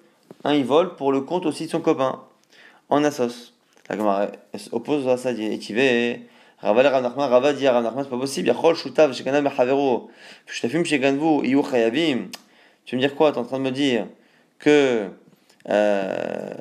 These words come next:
un, un, un, un associé qui vole à l'autre, ou des associés qui volent, il serait chayav et Talmud Lomar, ou Dvacho, Kulo Bainan, Veleika, c'est pas possible. Puisque la shrita,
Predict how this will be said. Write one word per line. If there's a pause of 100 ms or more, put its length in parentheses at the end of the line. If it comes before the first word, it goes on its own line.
(540)
un,
un,
un,
un
associé
qui
vole
à
l'autre, (480)
ou (680)
des
associés
qui
volent, (340)
il
serait
chayav
et
Talmud
Lomar, (180)
ou
Dvacho,
Kulo
Bainan,
Veleika,
c'est
pas
possible. (480)
Puisque
la
shrita,